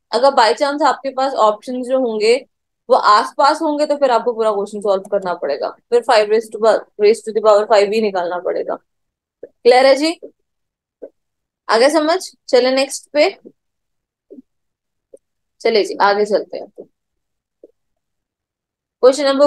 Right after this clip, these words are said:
वन थर्टी वन, बताइए, सिक्स, ट्वेंटी फ़ोर, फ़ाइव।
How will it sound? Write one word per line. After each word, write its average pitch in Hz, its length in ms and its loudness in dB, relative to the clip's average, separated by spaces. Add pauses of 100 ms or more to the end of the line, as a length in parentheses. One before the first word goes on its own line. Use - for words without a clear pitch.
वन 233 240 2
थर्टी 285 360 0
वन, 185 320 2
बताइए, 214 440 0 (100)
सिक्स, - 500 -2 (480)
ट्वेंटी 226 220 0
फ़ोर, 247 380 4 (180)
फ़ाइव। 214 320 0